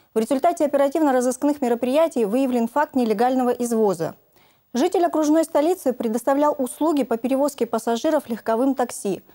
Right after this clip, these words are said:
получая прибыль без регистрации в качестве индивидуального предпринимателя либо юридического лица.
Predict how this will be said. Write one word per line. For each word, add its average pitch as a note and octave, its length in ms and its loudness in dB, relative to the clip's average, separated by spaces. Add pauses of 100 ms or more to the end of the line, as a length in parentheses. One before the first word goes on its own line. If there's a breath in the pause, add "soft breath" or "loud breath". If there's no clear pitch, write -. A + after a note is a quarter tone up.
(260 soft breath)
получая B3 500 2
прибыль B3+ 460 0 (300 soft breath)
без B3 220 2
регистрации A#3 760 0
в G#3+ 80 -6
качестве A#3+ 520 -4
индивидуального G#3+ 760 0
предпринимателя G3+ 1000 -2
либо A3+ 220 0
юридического G#3 680 -2
лица. G3+ 480 -4